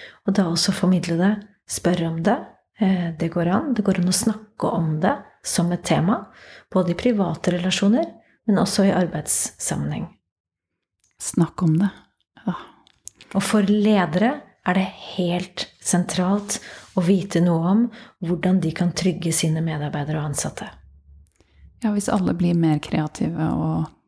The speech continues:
Speaker 2: <laughs> ressurssterke og, ja,
Speaker 1: Det er
Speaker 2: det må jo
Speaker 1: selve
Speaker 2: være en kjemperessurs.
Speaker 1: grunnlaget, det er selve grunnlaget for bunnlinje,
Speaker 2: Å
Speaker 1: for
Speaker 2: være et
Speaker 1: resultater.
Speaker 2: medmenneske.
Speaker 1: Mm.
Speaker 2: Ja. Nydelig.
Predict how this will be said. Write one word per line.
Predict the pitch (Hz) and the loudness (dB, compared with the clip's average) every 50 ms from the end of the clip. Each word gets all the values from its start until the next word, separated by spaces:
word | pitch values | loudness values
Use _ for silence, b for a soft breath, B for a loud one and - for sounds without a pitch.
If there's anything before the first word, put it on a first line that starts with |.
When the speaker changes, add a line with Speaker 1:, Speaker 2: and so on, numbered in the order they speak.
| _ - | _ -20
Speaker 2:
<laughs> | - - - - - - - - 240 240 - - - 202 - | -16 -12 -12 -12 -12 -12 -2 -2 -2 -2 -2 -4 -4 0 0
ressurssterke | 196 196 - - 165 - - - - 185 180 190 - _ - 185 170 | 0 0 0 0 0 0 0 0 0 0 0 -2 -4 _ -4 -2 -2
og, | 165 165 165 165 - - - - | -2 -2 -2 -4 -6 -8 -4 -2
ja, | 233 208 196 196 - - B B B B | 0 0 0 0 -4 -10 B B B B
Speaker 1:
Det | - 202 | 2 2
er | 202 | 4
Speaker 2:
det | 190 | 4
må | 190 | 4
jo | 226 | 4
Speaker 1:
selve | 196 180 | 4 4
Speaker 2:
være | 180 185 196 | 4 2 2
en | 175 | 2
kjemperessurs. | - 214 254 220 196 180 165 156 151 160 156 160 | 2 2 4 4 4 2 2 2 2 2 2 2
Speaker 1:
grunnlaget, | 214 180 196 226 247 - B B B B | 2 2 2 2 0 -4 B B B B
det | _ - | _ -2
er | - - | 0 0
selve | - - - - 240 208 185 170 190 185 | 0 0 2 2 2 0 0 0 0 0
grunnlaget | 180 196 202 190 175 170 165 165 151 185 202 233 247 - - - - - - _ _ | 2 4 4 4 2 2 -2 -2 0 0 0 0 -2 -4 -12 -20 -20 -20 -20 _ _
for | - - - 202 185 180 | -12 -2 0 2 2 2
bunnlinje, | 170 185 180 175 156 151 143 147 151 165 160 | 2 2 2 2 2 0 -2 -2 -4 -4 -6
Speaker 2:
Å | - - _ _ _ _ _ _ _ 220 | -10 -16 _ _ _ _ _ _ _ -4
Speaker 1:
for | 196 196 196 | 0 2 2
Speaker 2:
være | 180 | 2
et | 170 165 | 2 2
Speaker 1:
resultater. | 170 185 160 156 - 180 | 0 0 0 -2 0 0
Speaker 2:
medmenneske. | 185 180 175 - - 180 170 165 - - - 208 190 - - - | 0 0 0 0 0 0 0 0 -2 -4 -4 -4 -4 -6 -10 -20
Speaker 1:
Mm. | - - 160 - _ _ _ _ _ _ _ _ _ _ _ | -20 -20 -20 -20 _ _ _ _ _ _ _ _ _ _ _
Speaker 2:
Ja. | - - 220 208 - - _ _ _ _ b b b b b b b b b b _ _ | -16 -14 -14 -14 -14 -18 _ _ _ _ b b b b b b b b b b _ _
Nydelig. | 202 202 214 202 190 170 175 208 190 202 233 | 2 4 4 4 2 0 -2 -2 0 0 0